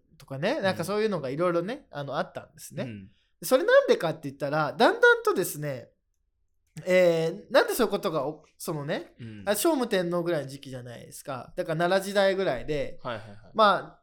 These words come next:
Speaker 1: まあだから五十年、六十年したら、だんだんと荘園制-、あ、荘園制-、あの、高知公民制度もちょっとなんかこう、
Speaker 2: うん。
Speaker 1: 問題が起こってくるわけですね。
Speaker 2: はいはいはい。
Speaker 1: で、まあ、制度っていうのは、まあ、ほっとくとやっぱり問題に、ね、
Speaker 2: うん。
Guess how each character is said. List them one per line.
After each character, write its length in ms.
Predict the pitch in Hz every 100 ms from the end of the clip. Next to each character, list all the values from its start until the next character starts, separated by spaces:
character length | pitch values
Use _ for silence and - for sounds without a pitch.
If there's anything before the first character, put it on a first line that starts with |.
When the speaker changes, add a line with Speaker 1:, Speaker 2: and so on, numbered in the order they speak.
| -
Speaker 1:
ま 120 | 196
あ 40 | 226
だ 80 | 220
か 120 | 170
ら 80 | 147
五 220 | 151 180
十 200 | 196 247
年、 160 | 240
六 260 | 233 240 277
十 180 | 269 262
年 180 | 190 151
し 120 | -
た 120 | 175
ら、 180 | 175 165
だ 160 | 190
ん 60 | 233
だ 120 | 240
ん 100 | 240
と 100 | 240
荘 240 | 214 233 294
園 160 | 311
制-、 360 | 285 330 247 -
あ、 160 | 175 165
荘 120 | 190
園 60 | 180
制-、 200 | 160 139
あ 60 |
の、 120 | 139 160
高 200 | 302 311
知 120 | 202
公 220 | - 190
民 180 | 190 196
制 200 | 214 185
度 120 | 147
も 200 | 147 160
ち 100 | 160
ょ 60 | 262
っ 20 |
と 80 | 175
な 120 | 185
ん 40 |
か 100 | 170
こ 320 | - 139 135 -
う、 20 |
Speaker 2:
う 40 | 185
ん。 20 |
Speaker 1:
問 200 | 240 349
題 160 | 381 349
が 80 |
起 80 | 330
こ 80 | 349
っ 80 | 349
て 80 | -
く 120 | 160
る 60 | 123
わ 60 |
け 80 | -
で 80 | -
す 140 | -
ね。 80 | 160
Speaker 2:
は 60 | 143
い 60 |
は 120 | 120
い 40 | 107
は 260 | 104 95 -
い。 40 |
Speaker 1:
で、 60 | 214
ま 120 | 247
あ、 40 |
制 120 | 226 480 480
度 80 |
っ 40 | 247
て 180 | - 196
い 40 |
う 20 |
の 100 | 170
は、 200 | 165 196
ま 120 | 175 170
あ、 20 |
ほ 100 | 185
っ 80 | 180
と 120 | 320
く 80 | -
と 80 |
や 60 | 339
っ 40 |
ぱ 100 | 330
り 60 | 262
問 260 | 170 180 190
題 280 | 208 202
に、 380 | 202 208 151 117 - _ _ _ _ _ _
ね、 340 | - 185 - - _ _ -
Speaker 2:
う 60 |
ん。 260 | 117 107 104